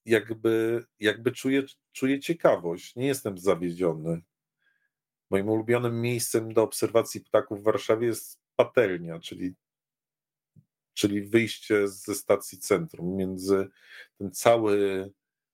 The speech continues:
pasaż między stacją Centrum a dworcem Warszawa Centralna jest genialny, ornitologiczny. Są tam sroki, wrony, wróble, rudziki, strzyżyki,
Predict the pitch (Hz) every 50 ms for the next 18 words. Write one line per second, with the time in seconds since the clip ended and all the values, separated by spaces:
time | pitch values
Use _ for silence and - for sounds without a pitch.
0 | _ _ _ _ _ _ _ _ _ _ _ _ _ _ - 110 110 - - 113
1 | 98 90 - - 101 98 95 90 95 98 98 95 92 95 87 87 - - 113 104
2 | 104 - - 104 101 101 - - 113 104 104 95 - 104 101 98 92 90 92 92
3 | 92 101 101 98 - - 101 92 87 95 87 85 - - 98 95 92 87 - 98
4 | 95 87 - - 98 98 95 95 95 87 92 92 95 101 104 107 104 98 87 90
5 | 87 87 87 90 90 92 92 87 - 101 95 90 90 92 92 87 - - 80 80
6 | 82 - - 87 85 - 90 92 85 - - - 107 107 101 - _ - 92 82
7 | 80 95 107 104 101 95 90 87 90 92 _ _ - - - - _ _ _ _
8 | - 104 104 113 98 90 98 98 92 90 90 87 90 95 98 95 113 101 101 -
9 | _ - 92 87 - - - - - - - 104 95 87 101 104 90 - _ -
10 | - 92 87 82 80